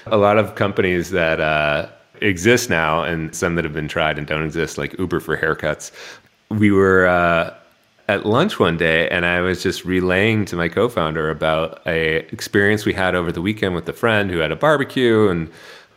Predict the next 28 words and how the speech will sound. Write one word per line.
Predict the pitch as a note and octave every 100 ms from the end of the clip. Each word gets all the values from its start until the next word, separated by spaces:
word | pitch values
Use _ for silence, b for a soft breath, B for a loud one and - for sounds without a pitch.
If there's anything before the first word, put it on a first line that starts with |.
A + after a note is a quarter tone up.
| -
I | E2+
said, | - E2
like, | D2 -
"Oh, | G2+
why | G#2
don't | A#2
we | A2
do, | G2+ F2 F2+
like, | D2+
an | -
Argentinian | D2+ F2 D#2+ - E2+ D#2
steak?" | - - E2 C#2 - - F2
And | D2
I |
looked | D2 -
up | D#2+ D2
a | C2+ C2+
recipe | - A2 G#2+ - F#2 C#2
online | D2 G2 G#2+ G#2 G2+ G2 F2
and | D#2
then | D2 C#2 B B B B
we | F#2+
were | F2+ F2
running | G#2 G2+ F#2+
around | F#2 F2+ F#2 F2+
these, | E2 D2+ D2 - -
you | F#2+
know, | C#2